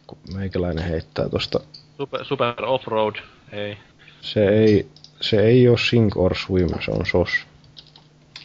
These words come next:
Speaker 2: Save our souls. Sos.
Speaker 1: Joo, tossa oli tommonen uppoava laiva, mistä pitää päästä karkuun.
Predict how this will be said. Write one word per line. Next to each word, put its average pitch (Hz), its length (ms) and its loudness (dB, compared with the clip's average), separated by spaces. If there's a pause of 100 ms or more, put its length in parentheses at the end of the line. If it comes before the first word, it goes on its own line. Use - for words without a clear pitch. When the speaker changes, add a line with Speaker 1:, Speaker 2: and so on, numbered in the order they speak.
(800)
Speaker 2:
Save 123 180 -4
our 98 180 -4
souls. 110 360 0 (3750)
Sos. - 480 -2 (1900)
Speaker 1:
Joo, 117 200 6
tossa 98 260 0
oli 92 100 4
tommonen 104 400 2 (680)
uppoava 110 500 4
laiva, 101 340 4
mistä 85 280 -2
pitää 80 280 -2
päästä 76 360 -4
karkuun. 76 540 -4